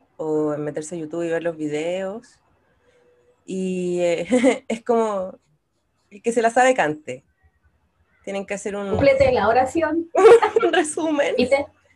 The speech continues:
Speaker 2: Estaba todo pauteado.
Speaker 1: Por supuesto. Tiene que hacer un resumen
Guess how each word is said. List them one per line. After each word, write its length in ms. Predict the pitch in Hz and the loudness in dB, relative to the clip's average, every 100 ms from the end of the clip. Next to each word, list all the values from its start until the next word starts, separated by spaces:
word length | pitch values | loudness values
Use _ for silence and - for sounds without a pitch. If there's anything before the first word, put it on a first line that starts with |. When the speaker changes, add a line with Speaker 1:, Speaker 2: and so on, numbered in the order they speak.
| _ | _
Speaker 2:
Estaba 280 | - 196 190 | -6 0 0
todo 160 | 208 214 | 2 0
pauteado. 520 | 226 226 208 151 156 _ _ _ _ - - - - - | -2 -2 -4 -4 -8 _ _ _ _ -20 -18 -18 -20 -12
Speaker 1:
Por 100 | 170 | -8
supuesto. 760 | 165 156 170 208 233 - 151 - - - - - - - | -8 -2 0 0 -2 -4 -8 -8 -18 -20 -20 -20 -20 0
Tiene 160 | 254 262 | 4 4
que 80 | 254 | 2
hacer 180 | 269 | 0
un 140 | 294 302 | 0 0
resumen 580 | 254 240 359 349 370 | 0 -2 -6 -6 -4